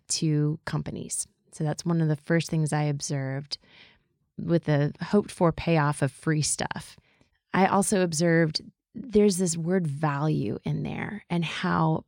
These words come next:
personal information, you know, why is that a valuable thing? I see this connection to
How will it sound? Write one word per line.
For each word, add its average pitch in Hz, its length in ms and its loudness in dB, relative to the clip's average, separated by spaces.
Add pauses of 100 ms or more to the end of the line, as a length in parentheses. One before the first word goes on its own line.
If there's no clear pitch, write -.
(160)
personal 196 680 0
information, 151 960 0 (720)
you 180 160 -2
know, 165 100 4
why 151 300 0
is 240 160 2
that 170 160 0
a 156 80 0
valuable 139 1000 -2
thing? 151 540 -8 (800)
I 185 320 2
see 208 420 4
this 180 320 2
connection 160 840 0
to 147 580 2